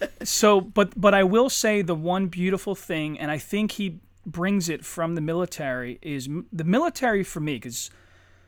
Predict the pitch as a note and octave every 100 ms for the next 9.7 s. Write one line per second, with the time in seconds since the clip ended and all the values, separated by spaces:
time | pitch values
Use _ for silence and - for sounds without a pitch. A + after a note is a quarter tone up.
0 | _ _ - - - - F#3 G3+ C#4 -
1 | A#3+ A3+ G#3 - - E3+ D3+ E3 E3 F3+
2 | G3 F#3+ F#3 - F3+ D#3+ D3+ F3+ E3 D#3+
3 | - _ - C#3 B2+ - D#3+ D3+ C#3+ -
4 | C#3+ B2 A2+ F2+ D2+ - - - C#3+ C3+
5 | B2 C3+ E3+ - D3+ C#3+ C#3 C3+ C#3 -
6 | _ _ _ _ C#3+ D#3 C#3+ D3 D#3 -
7 | - C#3+ C3+ C3+ B2+ B2 B2+ C3 C3 A2+
8 | A#2+ B2+ D#3+ B2 A#2 C#3 C3 B2 B2 A#2
9 | - B2 G#2+ F#2 C2+ - -